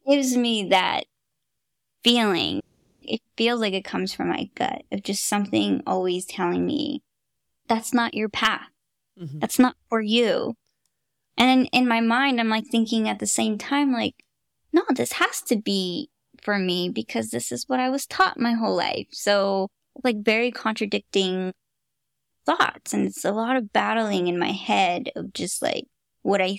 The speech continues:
Speaker 1: think the right thing is to do.
Speaker 2: Mm-hmm.
Speaker 1: And then what this, like, inner voice that's just telling me, like, "No,
Speaker 2: Mm-hmm.
Speaker 1: you need to go this way. This is the path for you."
Speaker 2: So let's talk about your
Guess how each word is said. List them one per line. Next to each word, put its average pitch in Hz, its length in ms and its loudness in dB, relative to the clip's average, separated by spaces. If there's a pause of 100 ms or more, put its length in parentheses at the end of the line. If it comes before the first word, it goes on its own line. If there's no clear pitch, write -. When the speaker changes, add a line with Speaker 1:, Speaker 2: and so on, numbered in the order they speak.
Speaker 1:
think 208 260 -2
the 254 100 2
right 262 220 0
thing 269 220 0
is 277 160 -2
to 262 120 -8
do. 269 400 0
Speaker 2:
Mm-hmm. 156 420 -20 (160)
Speaker 1:
And 226 140 4
then 220 160 2
what 208 200 -4
this, 208 200 -4
like, 185 280 0 (800)
inner 220 800 0
voice 202 680 0 (240)
that's 208 240 0
just 202 200 -2
telling 208 360 -2
me, 196 140 0
like, 180 280 -4
"No, 202 300 -2 (560)
Speaker 2:
Mm-hmm. 151 380 -20
Speaker 1:
you 214 240 2
need 208 180 0
to 180 80 -4
go - 220 -6
this - 220 -10
way. - 280 -14 (200)
This 220 300 -2
is 196 160 -8
the - 140 -12
path - 260 -14 (120)
for - 100 -8
you." - 340 -8 (1700)
Speaker 2:
So 285 280 0
let's 349 240 -4
talk 466 280 -2
about 214 280 -2
your 180 280 -4